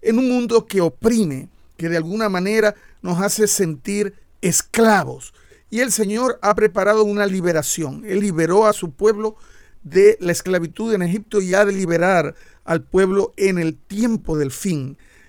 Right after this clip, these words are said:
El pueblo de Israel salió de Egipto hacia la Canaán terrenal, pero nosotros vamos a salir hacia la Canaán celestial. Es maravilloso saber que estamos a las puertas de la tierra prometida,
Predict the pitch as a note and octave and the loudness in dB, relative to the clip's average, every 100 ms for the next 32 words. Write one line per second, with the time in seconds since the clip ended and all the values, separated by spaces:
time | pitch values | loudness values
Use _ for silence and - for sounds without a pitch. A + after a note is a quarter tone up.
0 | _ - A#3+ D#3+ E3+ F#3 G3 F#3 G3 G3+ | _ -10 -6 -4 0 4 6 6 6 6
1 | A3+ F3 F3 E3+ F#3+ F3 A3+ - A#3 A3+ | 4 2 2 2 2 2 -2 -2 0 0
2 | F#3 F3+ F#3+ F3 E3 G3 E3+ D#3+ F3+ A#3 | 0 -2 -2 0 -2 -2 -2 0 0 -2
3 | A3+ - G3+ F3 E3+ D#3 D3+ F3+ F#3 D3 | -6 -4 -2 -2 -2 -2 2 4 4 2
4 | C#3+ - _ _ _ - G#3+ C4 G#3+ B3+ | -4 -18 _ _ _ 2 4 8 6 6
5 | - _ - D#3+ D3+ - A#3 G#3+ E3 D3+ | -4 _ -6 -2 0 6 4 4 -6 -2
6 | D3 D#3 F3 F3+ F#3 A3 F#3+ D#3+ D#3+ - | -2 -2 -6 -6 -4 -2 -2 -2 -4 -8
7 | - - F3+ F3 F#3 D#3+ D3+ E3 D3 C#3+ | -20 -4 0 0 0 -2 -4 -4 -4 -2
8 | D#3 D#3 C3+ C#3 C3+ - - - - - | -2 -2 -6 -8 -10 -12 -14 -14 -18 -20
9 | _ - F#3+ A#3 G#3+ F3 F#3 G3+ A3 F#3+ | _ -2 2 6 6 4 2 2 0 -2
10 | F#3+ D#3+ F#3+ A3 - _ _ - E3+ - | -2 0 0 -2 -8 _ _ -10 -10 -2
11 | F#3+ F#3 G3+ G3 - - - - - - | 0 2 0 -2 -6 -14 -20 -20 -16 -4
12 | F3 F3 D#3+ - - A3+ A3 F3 C#3 D#3 | 0 0 0 -4 -2 2 2 0 -4 -6
13 | D3+ D#3+ D3+ - E3 F3+ F3 F3 F3 - | -2 0 -2 -2 0 2 2 -2 -2 2
14 | F3 D#3+ D#3 - G#3+ A3 C#3 - | 2 2 0 -2 -2 -2 -4 -10